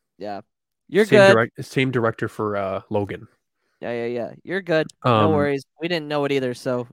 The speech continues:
Speaker 1: don't feel bad.
Speaker 2: Yeah, but the, but, but the cast for the Indies looking pretty good. We
Speaker 1: Oh,
Speaker 2: got,
Speaker 1: yeah.
Speaker 2: uh,
Speaker 1: Looking
Speaker 2: we got,
Speaker 1: great.
Speaker 2: we got obviously, uh, good old
Speaker 1: Harrison
Speaker 2: Harrison
Speaker 1: Ford.
Speaker 2: Ford, and then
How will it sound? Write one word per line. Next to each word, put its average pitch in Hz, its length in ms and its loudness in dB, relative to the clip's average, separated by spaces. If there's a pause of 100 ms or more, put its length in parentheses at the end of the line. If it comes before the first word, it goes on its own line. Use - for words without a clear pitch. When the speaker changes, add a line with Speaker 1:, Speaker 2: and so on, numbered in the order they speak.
Speaker 1:
don't 127 160 -10
feel 131 120 -4
bad. 120 180 -10 (600)
Speaker 2:
Yeah, 196 100 4
but 95 120 0
the, 104 80 -6
but, - 160 -12 (140)
but - 100 -18
the - 60 -14
cast - 320 -4
for 107 120 0
the 101 380 -2 (160)
Indies 147 300 2
looking - 160 -4
pretty 101 160 -2
good. 120 240 4
We 104 80 0
Speaker 1:
Oh, 208 140 6
Speaker 2:
got, 151 60 0
Speaker 1:
yeah. 120 120 -2
Speaker 2:
uh, 104 160 -4 (180)
Speaker 1:
Looking 127 240 -20
Speaker 2:
we 123 80 2
got, 110 180 4
Speaker 1:
great. - 140 -20 (340)
Speaker 2:
we 131 120 2
got 113 120 4
obviously, 107 460 -2
uh, 95 220 -2 (240)
good 110 160 0
old 104 100 0
Speaker 1:
Harrison 107 360 -2
Speaker 2:
Harrison 131 40 -4
Speaker 1:
Ford. 170 100 -4
Speaker 2:
Ford, 107 320 4
and 104 80 0
then 101 220 -4